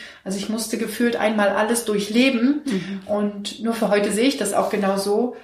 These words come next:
Speaker 1: Ich musste das einmal alles durchleben, damit ich heute meine Arbeit so machen kann, wie ich meine Arbeit mache,
Speaker 2: Ja.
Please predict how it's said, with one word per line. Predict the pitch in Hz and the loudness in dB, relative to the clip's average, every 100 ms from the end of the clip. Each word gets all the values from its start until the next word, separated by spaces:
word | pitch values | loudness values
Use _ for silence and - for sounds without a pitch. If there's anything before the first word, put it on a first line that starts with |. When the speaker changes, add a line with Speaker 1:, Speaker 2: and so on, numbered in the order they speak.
| - | -16
Speaker 1:
Ich | - | -10
musste | 220 233 - | -4 -2 -2
das | - 208 | -2 -2
einmal | - 226 240 214 | 2 4 6 4
alles | 196 214 220 | 2 2 0
durchleben, | 208 208 196 208 208 | -2 -4 -2 0 0
damit | 196 196 196 | -2 -2 -2
ich | - | 2
heute | 202 202 | 4 4
meine | 196 190 190 | 0 0 2
Arbeit | 190 226 185 180 | 2 2 2 -2
so | - - 208 | -6 -2 0
machen | 196 185 190 | 0 0 -4
kann, | - 175 180 | -4 -6 -4
wie | 190 | -4
ich | - | -2
meine | 180 180 | -2 -2
Arbeit | 175 180 175 | -2 -2 0
mache, | 185 202 | -2 0
Speaker 2:
Ja. | - 180 | 0 0